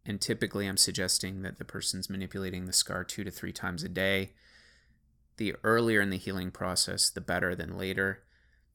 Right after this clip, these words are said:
And then after that, I want them to be moving. And often what I find is that if the person is experiencing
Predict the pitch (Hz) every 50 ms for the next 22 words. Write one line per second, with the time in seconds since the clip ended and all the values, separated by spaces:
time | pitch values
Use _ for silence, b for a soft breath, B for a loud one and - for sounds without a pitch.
0 | _ _ _ - 113 113 117 113 117 - - 117 127 135 131 - 151 127 113 104
1 | 104 104 98 98 98 98 98 - - 95 95 - - 95 95 101 98 95 92 95
2 | 98 98 - 85 90 90 - - - - - _ _ _ _ _ _ _ - 113
3 | 107 - - 113 113 - - 113 104 104 98 95 92 - - - 113 107 107 104
4 | 104 101 95 90 92 92 - - - 95 92 90 87 - - _ _ _ _ _
5 | _ _ - 107 104 - - 110 - - - 107 104 98 - - - 101 95 98
6 | 95 - - - 101 98 95 95 92 95 - - 98 - - - - - 110 104
7 | 104 104 104 98 - - - 101 95 98 95 92 92